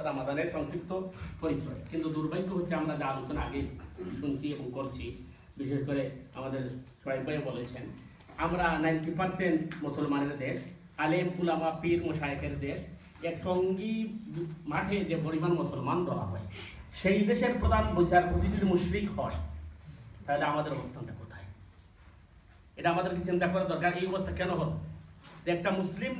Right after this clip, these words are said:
দেশের প্রধান বিচারপতি মুশরিক হয় কেমন করে? দ্বিতীয় জিনিস হচ্ছে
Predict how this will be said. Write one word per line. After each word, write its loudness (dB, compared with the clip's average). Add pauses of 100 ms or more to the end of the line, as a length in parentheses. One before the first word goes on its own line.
দেশের 0 (120)
প্রধান 0 (120)
বিচারপতি -2
মুশরিক -2
হয় 4
কেমন 0 (100)
করে? -4 (680)
দ্বিতীয় 4
জিনিস 4
হচ্ছে 4